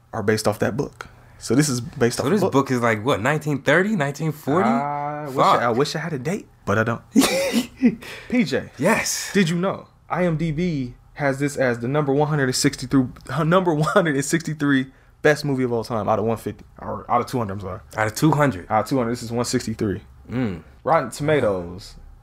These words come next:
Speaker 1: gives this an eighty-three percent out of one hundred.
Speaker 2: Eighty-three?
Speaker 1: I M D B gave it an eight point two out of ten.
Speaker 2: Mm.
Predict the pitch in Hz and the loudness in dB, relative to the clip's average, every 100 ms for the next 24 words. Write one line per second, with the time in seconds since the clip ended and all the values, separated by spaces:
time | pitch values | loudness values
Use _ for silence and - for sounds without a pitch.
0 | - - 135 113 127 - - - - - | -12 0 0 0 -4 -2 -6 -8 -10 -14
1 | - - 117 110 117 110 110 113 98 95 | -4 0 2 2 0 -2 -2 0 0 -2
2 | 101 113 92 - - - _ - 127 127 | -4 -6 -8 -16 -20 -20 _ -8 -4 -2
3 | 123 151 180 - - - 131 160 147 156 | 0 0 0 -8 -20 -4 2 2 4 4
4 | 170 139 98 - - - - - 151 127 | 2 2 -4 -18 -20 -20 -20 2 4 4
5 | 104 135 131 127 - 120 - 113 95 - | 0 0 2 0 0 -4 0 0 0 -6
6 | 131 - - - - 196 107 | -6 -8 -20 -20 0 2 2